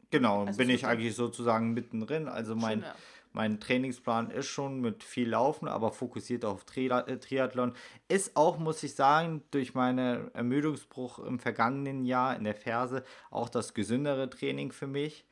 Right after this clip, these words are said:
Speaker 1: Auch mal wieder ein bisschen schwimmen und, ähm, einzubauen. Und deswegen, das, die Abwechslung macht mir Spaß und kann ich auch jeden Läufer an sich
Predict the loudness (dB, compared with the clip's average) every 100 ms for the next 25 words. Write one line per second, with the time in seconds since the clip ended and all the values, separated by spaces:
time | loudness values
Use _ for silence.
0 | -20 -20 _ -4 2 2 4 4 4 2
1 | 0 -2 -4 -4 -2 0 0 -2 -4 -6
2 | -4 -2 0 -2 -4 -10 -10 -4 -2 -2
3 | -2 -6 -12 -6 -2 0 -2 -4 2 4
4 | 4 2 -6 _ _ -20 _ _ -4 -2
5 | -2 -4 -2 0 2 2 -2 -6 -4 0
6 | 2 0 2 -2 -4 -6 -4 -4 -2 -4
7 | 0 4 4 4 0 -8 -4 -4 -6 -4
8 | -4 0 -2 0 0 0 2 4 4 2
9 | -2 -2 0 -2 -4